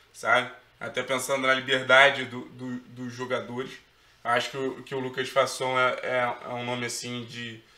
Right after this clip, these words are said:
de muita expectativa. Muita gente carrega muita, muita esperança no Pedro Rocha, e a gente vai falar daqui a pouquinho do Pedro Rocha.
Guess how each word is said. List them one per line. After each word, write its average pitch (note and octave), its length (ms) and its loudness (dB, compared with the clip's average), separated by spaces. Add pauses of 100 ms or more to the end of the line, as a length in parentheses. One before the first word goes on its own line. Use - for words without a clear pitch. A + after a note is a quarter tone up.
(220)
de C3 140 -8
muita F3+ 320 -4
expectativa. D3+ 880 -2 (580)
Muita D3 260 2
gente D#3 240 0
carrega D3 400 4
muita, D#3 560 6
muita D#3 240 -6
esperança E3+ 640 2
no D#3+ 60 -4
Pedro D#3+ 280 -6
Rocha, D#3 340 2
e - 20 -6
a D#3 40 -6
gente D#3 200 -10
vai D#3+ 140 4
falar - 240 2
daqui D3+ 180 -2
a - 40 -2
pouquinho C3+ 320 -12
do A#2+ 60 -16
Pedro B2 240 -8
Rocha. A#2 280 2